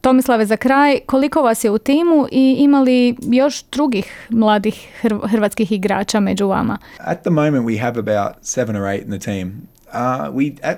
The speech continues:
Speaker 2: we have had numerous amount of Croatians in the team
Speaker 1: Trenutačno
Speaker 2: for the
Speaker 1: nas
Speaker 2: past,
Speaker 1: je
Speaker 2: if we had to
Speaker 1: sedam ili
Speaker 2: leave
Speaker 1: osam i do
Speaker 2: through
Speaker 1: sada je bilo
Speaker 2: different, um,
Speaker 1: nekoliko
Speaker 2: circumstances
Speaker 1: Hrvata,
Speaker 2: like
Speaker 1: no
Speaker 2: that.
Speaker 1: svi su morali
Speaker 2: But at the
Speaker 1: otići
Speaker 2: moment
Speaker 1: zbog
Speaker 2: we, the
Speaker 1: raznoraznih
Speaker 2: closest we have is
Speaker 1: razloga.
Speaker 2: an Italian.
Speaker 1: Trenutačno
Speaker 2: So it's
Speaker 1: najbliže
Speaker 2: myself,
Speaker 1: što smo
Speaker 2: Italian,
Speaker 1: Hrvatskoj
Speaker 2: right now, and
Speaker 1: smo
Speaker 2: Uruguayan,
Speaker 1: ja i jedan
Speaker 2: so
Speaker 1: Talijan,
Speaker 2: it always
Speaker 1: Urugvajci
Speaker 2: changes,
Speaker 1: i tako,
Speaker 2: um,
Speaker 1: to se uvijek
Speaker 2: you know, I'd
Speaker 1: mijenja.
Speaker 2: like to have a few more Croatians,
Speaker 1: Želio
Speaker 2: that'd be
Speaker 1: bih
Speaker 2: great.
Speaker 1: imati još kojeg Hrvata u timu, to bi bilo super.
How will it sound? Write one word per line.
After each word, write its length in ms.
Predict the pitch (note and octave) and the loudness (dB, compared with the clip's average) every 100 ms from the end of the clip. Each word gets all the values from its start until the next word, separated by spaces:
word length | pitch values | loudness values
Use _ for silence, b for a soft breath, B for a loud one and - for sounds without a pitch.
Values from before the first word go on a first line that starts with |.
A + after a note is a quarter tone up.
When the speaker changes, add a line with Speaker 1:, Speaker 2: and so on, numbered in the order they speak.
| - | -8
Speaker 2:
we 140 | C#3 C3+ | -6 -4
have 180 | E3+ F#3+ | -2 -2
had 220 | F3+ B2 | -2 -4
numerous 380 | C#3+ C3+ B2 B2+ | -6 -6 -6 -6
amount 180 | A#2 | -6
of 60 | A2+ | -6
Croatians 480 | A#2+ G#2 A2 A#2 G#2 | -6 -6 -6 -8 -12
in 40 | G#2 | -14
the 80 | |
team 200 | F#2 A2+ | -12 -4
Speaker 1:
Trenutačno 440 | A2 C#4 D4 C#4 C#4 | 0 2 2 0 0
Speaker 2:
for 140 | C4 | 2
the 40 | B3 | 2
Speaker 1:
nas 120 | A#3+ | 0
Speaker 2:
past, 80 | B3+ | -2
Speaker 1:
je 40 | |
Speaker 2:
if 60 | A3+ | -2
we 40 | |
had 40 | |
to 60 | A#3 | 0
Speaker 1:
sedam 220 | A3 A3 | 2 2
ili 100 | A3 | 2
Speaker 2:
leave 140 | G#3 F3+ | 0 -2
Speaker 1:
osam 380 | F3 G#3 C4 D4 | -4 -4 -2 0
i 80 | |
do 20 | A#3+ | -2
Speaker 2:
through 180 | A3 | -2
Speaker 1:
sada 220 | A#3 A3+ A#3+ | -2 0 0
je 60 | |
bilo 120 | A#3 | 0
Speaker 2:
different, 100 | A#3+ | 2
um, 60 | A#3+ | 2
Speaker 1:
nekoliko 360 | A#3+ - G3+ F3+ | 2 0 -2 -2
Speaker 2:
circumstances 240 | F#3 G3+ | -4 -2
Speaker 1:
Hrvata, 380 | G3+ G3+ A#3 A#3+ | 0 0 0 0
Speaker 2:
like 80 | A3+ | -2
Speaker 1:
no 60 | F#3+ | -2
Speaker 2:
that. 80 | |
Speaker 1:
svi 140 | - B3 | -4 -4
su 140 | - | 0
morali 300 | A#3 A3+ A#3 | 2 2 2
Speaker 2:
But 60 | G#3+ | 0
at 160 | G3+ | 0
the 80 | - | -2
Speaker 1:
otići 120 | C4 | -4
Speaker 2:
moment 100 | C4 | -4
Speaker 1:
zbog 180 | A#3+ A#3+ | -2 -2
Speaker 2:
we, 40 | - | 0
the 60 | |
Speaker 1:
raznoraznih 600 | G#3 G#3 G#3+ G#3 G#3 G#3+ | -2 0 0 0 0 -2
Speaker 2:
closest 80 | G#3+ | 0
we 60 | F3+ | -2
have 100 | E3+ | -2
is 100 | F#3+ | -4
Speaker 1:
razloga. 280 | F#3+ F3+ - | -4 -6 -10
Speaker 2:
an 80 | G#2 | -16
Italian. 400 | - A2+ G#3+ - | -16 -16 -8 0
Speaker 1:
Trenutačno 460 | B3+ B3+ A#3 A3 | 4 4 2 -2
Speaker 2:
So 60 | A#3 | 0
it's 60 | |
Speaker 1:
najbliže 320 | A3+ A3 A3 B3 | 2 0 0 -2
Speaker 2:
myself, 160 | A3+ | -2
Speaker 1:
što 120 | A3+ G#3+ | -2 -4
smo 120 | G#3 | -2
Speaker 2:
Italian, 100 | G#3 | -2
Speaker 1:
Hrvatskoj 400 | B3+ D4 - A#3+ | 2 0 0 -4
Speaker 2:
right 80 | A#3 | -2
now, 20 | |
and 40 | |
Speaker 1:
smo 160 | - G#3 | -2 0
Speaker 2:
Uruguayan, 160 | G3+ G3+ | 0 0
Speaker 1:
ja 260 | A3+ A3+ | 2 2
i 80 | G#3+ | 2
jedan 260 | G#3+ G#3 G3 | 0 0 -4
Speaker 2:
so 40 | |
Speaker 1:
Talijan, 640 | F#3+ F#3+ A#3 C4+ C#4+ C#4+ C4+ | -4 -2 0 0 2 0 0
Speaker 2:
it 60 | |
always 120 | G#3+ | -2
Speaker 1:
Urugvajci 600 | F3+ D#3+ A3+ A#3+ C4+ F#3 - | -4 -2 0 2 0 -2 -2
Speaker 2:
changes, 320 | C4+ C4 B3+ | 0 0 -2
Speaker 1:
i 100 | - | 0
tako, 280 | G#3+ G#3 F#3 | -2 0 -4
Speaker 2:
um, 80 | |
Speaker 1:
to 120 | G3+ G#3+ | -4 -2
se 120 | A3+ | -2
uvijek 180 | G#3+ G#3+ | -2 -2
Speaker 2:
you 60 | |
know, 40 | G3 | -2
I'd 80 | |
Speaker 1:
mijenja. 180 | F3+ F3 | -2 -6
Speaker 2:
like 100 | - | -10
to 60 | - | -12
have 100 | - | -16
a 20 | |
few 140 | - | -16
more 100 | - | -18
Croatians, 140 | - - | -10 0
Speaker 1:
Želio 240 | B3 B3 | 2 2
Speaker 2:
that'd 40 | G#3+ | 0
be 40 | |
Speaker 1:
bih 100 | G3 | -2
Speaker 2:
great. 80 | G3 | -2
Speaker 1:
imati 320 | B3+ D4+ C4+ | -2 -2 -2
još 180 | B3+ C4 | -2 -2
kojeg 280 | - A3 A3 | -2 -2 -2
Hrvata 480 | A3+ G#3 G#3+ G#3+ G3 | -4 -2 -2 -2 -4
u 80 | |
timu, 380 | G3 A#3 G#3+ F3 | -4 -2 -2 -4
to 160 | - G#3 | -2 -2
bi 120 | G#3+ | 0
bilo 260 | G3+ G3 G3 | -2 -2 -4
super. 460 | - F3 - - | -6 -8 -8 -14